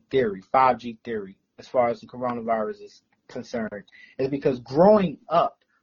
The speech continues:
we were always warned about living close to nuclear stations,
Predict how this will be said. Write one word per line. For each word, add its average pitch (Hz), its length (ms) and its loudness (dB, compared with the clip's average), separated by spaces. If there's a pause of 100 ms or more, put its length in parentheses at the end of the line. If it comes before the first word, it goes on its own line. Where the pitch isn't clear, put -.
(140)
we 220 140 -2
were 208 180 -4 (100)
always 175 720 -2 (120)
warned 147 380 -8
about 123 320 -8
living 139 460 -6
close 135 400 -8 (100)
to 113 340 -10 (480)
nuclear 135 600 -2
stations, 117 600 -4